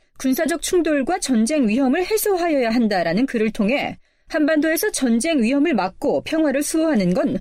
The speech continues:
한민족의 운명이며 남북 관계와 관련한 사활적 문제라고 주장했습니다.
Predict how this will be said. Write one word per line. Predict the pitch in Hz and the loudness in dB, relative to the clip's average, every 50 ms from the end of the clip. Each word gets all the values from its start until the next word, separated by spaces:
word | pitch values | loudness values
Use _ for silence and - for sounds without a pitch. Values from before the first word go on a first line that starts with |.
| - _ _ | -8 _ _
한민족의 | - 349 311 311 330 330 311 277 277 247 277 381 | -4 -2 0 2 2 2 2 0 0 0 0 0
운명이며 | 359 - 226 220 208 220 240 285 339 311 240 185 165 190 294 - - 139 - - _ _ _ | 0 0 0 2 2 2 2 2 2 2 2 2 2 0 0 -2 -2 -6 -8 -12 _ _ _
남북 | - 208 226 240 339 - | -4 -2 0 0 0 0
관계와 | - 302 294 294 269 285 285 285 277 | 0 0 0 2 2 2 0 0 0
관련한 | 277 269 233 208 202 247 339 415 | 0 0 0 0 0 0 0 -2
사활적 | - - - 403 427 440 440 381 - 392 359 - | -4 -6 -4 -2 0 0 0 0 -2 -4 -4 -2
문제라고 | 180 196 220 226 220 269 269 262 - 190 185 180 226 | 0 0 0 2 2 0 0 0 0 0 0 -2 -2
주장했습니다. | 220 - - 208 185 185 202 208 - - 180 160 143 147 147 139 - | -4 -4 -4 -2 0 0 0 0 0 -2 -2 -2 -2 -4 -4 -6 -6